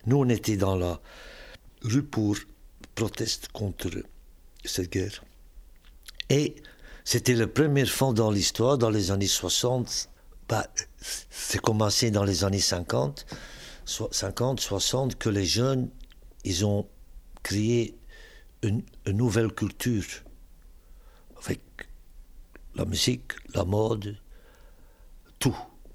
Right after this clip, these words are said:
Et c'était pour la liberté. Enfin, mais soixante-huit, tout le bazar, les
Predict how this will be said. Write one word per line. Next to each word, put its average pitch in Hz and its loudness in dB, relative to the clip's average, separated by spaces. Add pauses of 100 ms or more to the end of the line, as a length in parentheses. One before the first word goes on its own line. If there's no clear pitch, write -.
(160)
Et - -4
c'était 101 0 (1120)
pour 117 0
la 110 4
liberté. 104 0 (1800)
Enfin, - -10 (420)
mais 98 -4
soixante-huit, - -2 (380)
tout 117 -2
le 107 -2
bazar, 101 0 (140)
les 95 -4